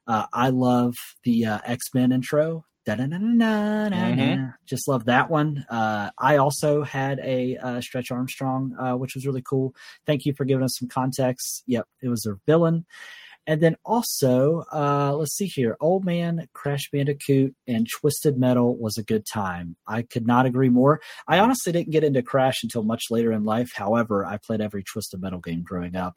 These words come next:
Speaker 1: I remember a memory. I don't know why I remember this, but I remember playing Twisted Metal,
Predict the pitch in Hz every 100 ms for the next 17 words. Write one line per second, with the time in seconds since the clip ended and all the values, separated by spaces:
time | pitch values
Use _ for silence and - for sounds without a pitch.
0 | - 117 156 156 143 139 123 - _ -
1 | _ _ _ _ 127 123 139 147 135 123
2 | 120 120 135 143 123 113 120 139 143 143
3 | 147 151 - - 113 117 139 156 170 139
4 | 117 113 110 - 123 113 104 101 107 -
5 | - 135 - 139 120 113 104 98